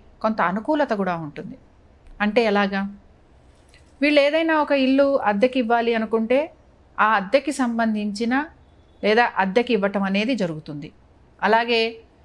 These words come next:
ఎక్కడన్నా డబ్బులు రావాల్సినవి మిగిలిపోతే ఆ డబ్బులు రావటం అనేది జరుగుతుంది.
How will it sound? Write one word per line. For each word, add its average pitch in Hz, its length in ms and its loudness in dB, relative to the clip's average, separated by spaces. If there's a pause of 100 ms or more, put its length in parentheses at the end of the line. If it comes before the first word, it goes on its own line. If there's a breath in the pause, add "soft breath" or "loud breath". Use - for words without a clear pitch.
(200)
ఎక్కడన్నా 285 480 2
డబ్బులు 247 360 2
రావాల్సినవి 247 680 0
మిగిలిపోతే 214 840 -2 (100)
ఆ 214 60 4
డబ్బులు 208 380 0
రావటం 196 400 0
అనేది 190 300 -6
జరుగుతుంది. 147 580 -10